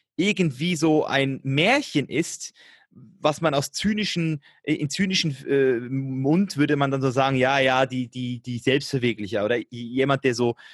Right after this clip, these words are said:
äh, bei meinem Buch geschrieben hat als Review, so, ja, das ist nicht für jeden. Ich so, hey, Selbstverwirklichung kann jeder, es ist ein menschliches Bedürfnis. Es ist ein menschliches Bedürfnis,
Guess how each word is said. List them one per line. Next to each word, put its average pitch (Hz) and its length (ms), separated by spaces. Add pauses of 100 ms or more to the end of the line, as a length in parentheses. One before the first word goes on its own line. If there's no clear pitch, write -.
(180)
äh, 117 220
bei 120 140
meinem 123 220
Buch 135 280
geschrieben 139 380
hat 131 160
als 120 120
Review, 123 300
so, 120 80
ja, 123 240
das 135 140
ist 135 140
nicht 127 160
für 131 100
jeden. 120 440 (300)
Ich 131 140
so, 143 80
hey, 147 340 (200)
Selbstverwirklichung 165 1040
kann 165 420
jeder, 147 300
es 120 100
ist 135 120
ein 135 160
menschliches 147 520
Bedürfnis. - 1080 (420)
Es 151 120
ist 147 120
ein 139 120
menschliches 180 440
Bedürfnis, 160 440